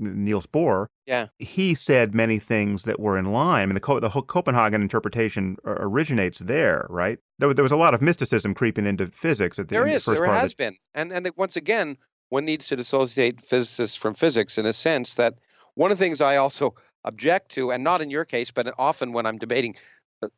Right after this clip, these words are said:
Speaker 2: theologians to some extent, and sometimes philosophers, or, or when I'm having discussions,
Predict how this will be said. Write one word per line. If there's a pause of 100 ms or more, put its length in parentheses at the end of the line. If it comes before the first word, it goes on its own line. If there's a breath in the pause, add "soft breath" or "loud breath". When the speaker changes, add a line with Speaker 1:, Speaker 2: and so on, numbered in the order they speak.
(100)
Speaker 2:
theologians
to
some
extent,
and
sometimes
philosophers,
or,
or
when
I'm
having
discussions,